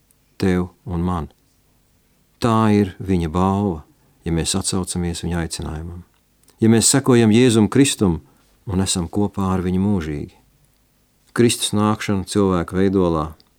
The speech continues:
tā ir garantija atbrīvošanai no grēka varas, jo viņš mūs ir atpircis ar savām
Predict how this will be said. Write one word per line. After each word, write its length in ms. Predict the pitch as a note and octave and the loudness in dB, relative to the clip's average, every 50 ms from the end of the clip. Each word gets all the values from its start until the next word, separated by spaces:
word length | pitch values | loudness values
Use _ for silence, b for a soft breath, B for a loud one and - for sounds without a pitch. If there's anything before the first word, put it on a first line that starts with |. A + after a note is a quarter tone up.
| _ _ _ _ _ _ _ - | _ _ _ _ _ _ _ 0
tā 140 | G#2+ G#2+ G#2+ | 2 4 4
ir 80 | G#2 F#2 | 2 2
garantija 640 | F2+ A2 B2 A#2+ A#2+ A2+ A2 A2 - A#2 A2+ G#2 - G#2+ | 2 2 2 4 4 2 2 4 4 4 4 4 2 0
atbrīvošanai 800 | A2 G2 G2 G2+ G#2+ G2+ G2+ G2+ F2+ - - F#2+ F#2+ F#2+ F#2+ F#2+ | 0 2 4 4 6 6 6 4 2 2 0 0 2 2 2 4
no 300 | F#2 F#2+ F#2 F2+ F2+ F2+ F#2 | 2 2 2 2 0 -2 -2
grēka 400 | - F#2+ G2 F2+ E2 D#2+ - E2+ | -2 0 0 0 0 -2 -4 -4
varas, 460 | F2 F#2+ F#2 D#2 C#2+ - - - - _ _ _ _ _ _ _ _ _ _ _ | -2 -2 -2 -4 -6 -10 -14 -16 -18 _ _ _ _ _ _ _ _ _ _ _
jo 160 | _ G2+ G2+ G2 | _ 2 2 2
viņš 320 | F2 G#2 B2+ C3 C3 - | 4 2 2 2 0 0
mūs 240 | C#3 C3 A#2 - - | -2 -2 0 0 0
ir 80 | G#2 | 0
atpircis 540 | G#2 G#2 - - F2 D#2 C2+ - - - - - | 0 0 -2 -2 -4 -4 -4 -6 -10 -12 -10 -8
ar 80 | - | -8
savām 400 | - - - G2 F#2+ F#2+ F#2+ F2+ | -6 -4 -2 0 0 0 0 -2